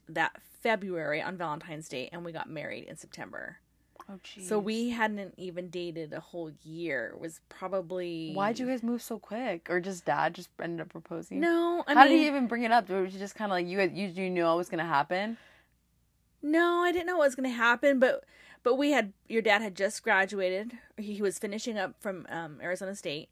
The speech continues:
Speaker 1: so
Speaker 2: Mm-hmm.
Speaker 1: he was done with his, he was finishing up his degree.
Speaker 2: Yeah.
Speaker 1: I was in my last year,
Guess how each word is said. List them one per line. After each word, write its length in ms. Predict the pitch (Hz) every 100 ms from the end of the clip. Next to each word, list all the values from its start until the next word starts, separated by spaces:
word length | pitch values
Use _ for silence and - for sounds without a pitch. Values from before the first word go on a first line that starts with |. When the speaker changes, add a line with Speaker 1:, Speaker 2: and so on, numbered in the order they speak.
| -
Speaker 1:
so 500 | 196 196 175 170 160 _
Speaker 2:
Mm-hmm. 40 | -
Speaker 1:
he 100 | 170
was 200 | 170 165
done 200 | 170 175
with 160 | 185
his, 240 | 185 156 -
he 80 | 196
was 160 | 160 -
finishing 320 | 170 185 202
up 120 | 202
his 120 | 226
degree. 440 | 240 185 151 160 - -
Speaker 2:
Yeah. 240 | 202 214 170 180 -
Speaker 1:
I 200 | 196 190
was 300 | 196 190 180
in 60 | 185
my 120 | 175
last 440 | 175 165 208 - 208
year, 420 | 190 175 180